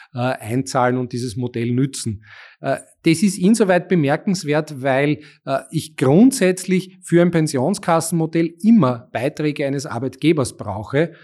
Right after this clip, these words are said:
und ich kann als Betroffener vielleicht ein bisschen was dazu zahlen, aber ich kann jetzt nicht als, äh, Privatperson von der, auf der Straße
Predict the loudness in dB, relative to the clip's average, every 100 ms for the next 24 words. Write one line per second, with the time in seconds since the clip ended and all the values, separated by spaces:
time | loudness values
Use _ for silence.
0 | -6 0 0 0 0 0 0 -2 -6 -2
1 | -2 0 -2 -2 -2 0 -2 -2 -2 -2
2 | -2 -2 -4 -6 -4 -4 -4 -2 -4 -4
3 | -10 -20 -6 -2 0 -2 -4 -18 -4 -4
4 | -4 -6 0 2 2 0 -4 2 2 2
5 | -4 -6 0 0 0 -2 0 2 2 -4
6 | -4 0 0 0 -2 -2 -2 -2 -2 0
7 | 0 -2 -6 -10 -6 -6 -6 -8 -8 -8
8 | -8 -4 -4 -2 -2